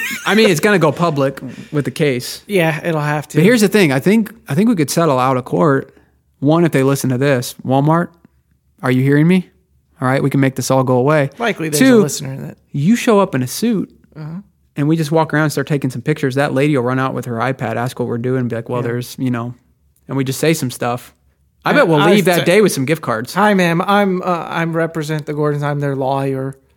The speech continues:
Speaker 2: Lawyer.
Speaker 1: Can you say
Speaker 2: I,
Speaker 1: law?
Speaker 2: I can't.
Speaker 1: Attorney at
Speaker 2: Lawyer.
Speaker 1: law?
Speaker 2: Lawyer.
Speaker 1: I think, I think I say it correctly.
Speaker 2: I don't,
Speaker 1: Hold on.
Speaker 2: I doubt
Speaker 1: Just
Speaker 2: it.
Speaker 1: keep talking.
Speaker 2: Anyways.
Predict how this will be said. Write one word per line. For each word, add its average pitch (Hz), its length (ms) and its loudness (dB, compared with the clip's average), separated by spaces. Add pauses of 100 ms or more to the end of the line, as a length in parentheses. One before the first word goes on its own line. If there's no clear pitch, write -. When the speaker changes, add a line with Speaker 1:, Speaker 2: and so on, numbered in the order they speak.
(1200)
Speaker 2:
Lawyer. 143 800 0
Speaker 1:
Can 185 180 2
you 196 60 4
say 208 160 2
Speaker 2:
I, - 20 4
Speaker 1:
law? 160 520 2
Speaker 2:
I 190 140 0
can't. - 240 -6
Speaker 1:
Attorney 170 340 4
at 175 160 6
Speaker 2:
Lawyer. - 0 -
Speaker 1:
law? 175 560 4
Speaker 2:
Lawyer. 160 720 -2 (100)
Speaker 1:
I 156 80 0
think, 233 300 0
I 143 80 0
think 180 160 2
I 139 60 2
say 131 260 0
it - 80 -4
correctly. 120 600 -8
Speaker 2:
I 170 100 -8
don't, 147 220 -6
Speaker 1:
Hold 98 120 -12
on. - 160 -12
Speaker 2:
I 156 140 -6
doubt 143 160 -6
Speaker 1:
Just 156 160 0
Speaker 2:
it. - 40 -8
Speaker 1:
keep 165 160 -2
talking. 117 340 -8
Speaker 2:
Anyways. 151 520 -4